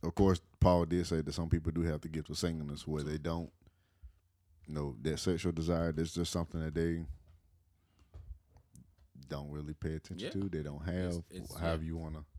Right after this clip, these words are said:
Speaker 1: however you wanna call it. Um, sorry, I don't have that. Um, <laughs>
Speaker 2: Me neither.
Speaker 1: but for those, but for those that, you know, that's single and that's kinda struggling with that, you know, that's, 'cause let's keep it real.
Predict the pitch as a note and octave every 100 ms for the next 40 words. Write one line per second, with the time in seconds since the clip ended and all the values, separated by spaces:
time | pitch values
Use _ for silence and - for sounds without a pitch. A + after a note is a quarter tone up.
0 | - - _ _ _ - - F2+ F2 E2+
1 | E2 E2 - E2 F#2+ F#2 E2 - - C2
2 | C2+ C2+ - - D2 B1+ C2+ C2 B1+ -
3 | B2 - - - - - - - D#2 D2
4 | C2 - - - - - G3 - G3 F#3+
5 | - - - D3+ A2 G#2+ C3 C3 B2+ A#2+
6 | - - - - - - B2 A#2+ A2 A#2
7 | B2+ - A2+ G#2+ G#2 A#2 A#2+ G#2 G#2 G2
8 | E2 - G2+ G2 F2+ F2+ - G#2 G2+ F#2
9 | E2 F2 F2 - F#2+ E2 D#2 G2+ A2+ G#2
10 | E2+ D#2 E2 - F2 E2+ D#2+ D#2+ D2+ G1+
11 | C2 F2+ G2+ - - _ - - - F#2+
12 | F#2 - G#2 E2 E2+ F#2 D#2 C#2+